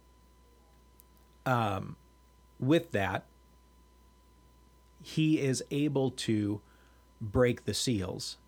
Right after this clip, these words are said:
and he has the right to do that.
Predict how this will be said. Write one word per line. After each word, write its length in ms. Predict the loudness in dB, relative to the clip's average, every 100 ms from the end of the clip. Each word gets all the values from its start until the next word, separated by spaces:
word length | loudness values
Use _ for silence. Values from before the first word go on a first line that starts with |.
| -20 -20 -20 -20 -20 -20 -20 -20 -6
and 260 | 0 0 2
he 200 | 2 4
has 240 | 4 2
the 100 | 0
right 360 | 2 2 0 -4
to 120 | -8
do 220 | -4 -6 -6
that. 360 | -12 -16 -20